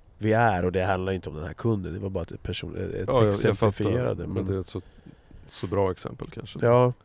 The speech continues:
Speaker 2: Men, men den tanken som slår mig är någonstans att jag fattar ju det du säger, att alltså,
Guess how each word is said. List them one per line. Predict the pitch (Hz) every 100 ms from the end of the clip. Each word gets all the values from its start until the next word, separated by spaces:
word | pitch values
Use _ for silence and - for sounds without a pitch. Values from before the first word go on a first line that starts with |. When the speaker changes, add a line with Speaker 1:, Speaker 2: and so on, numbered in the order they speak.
| _ _ _ _
Speaker 2:
Men, | - 113
men | 117 113 113 123 -
den | - 110
tanken | 101 110 98 104
som | 101 101
slår | - 120 113
mig | 101 92
är | 92
någonstans | 90 90 - 104 -
att | - - - _ _ _ _ _ - _ _ _ -
jag | - - 101
fattar | - 92 -
ju | 101
det | 90
du | 92
säger, | - 92 90
att | 104 - - - - - - - - - - - - - - -
alltså, | 101 101